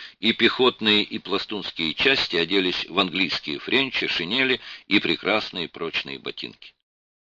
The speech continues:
Захваченной у противника артиллерией укомплектовывались наши батареи. Число орудий в большинстве батарей стало нормальным.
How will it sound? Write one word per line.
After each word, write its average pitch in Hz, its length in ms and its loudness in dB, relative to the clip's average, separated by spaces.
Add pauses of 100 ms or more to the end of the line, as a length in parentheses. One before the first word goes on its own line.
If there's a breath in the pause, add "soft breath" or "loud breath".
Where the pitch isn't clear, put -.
(220)
Захваченной 123 920 4
у 113 100 -4
противника 110 640 0
артиллерией 98 680 4 (300 loud breath)
укомплектовывались 120 1200 4
наши 104 400 0
батареи. 71 500 -2 (440 loud breath)
Число 123 480 4
орудий 120 400 2
в 101 80 -6
большинстве 107 580 -2
батарей 101 400 0
стало 92 360 -4
нормальным. 69 580 -8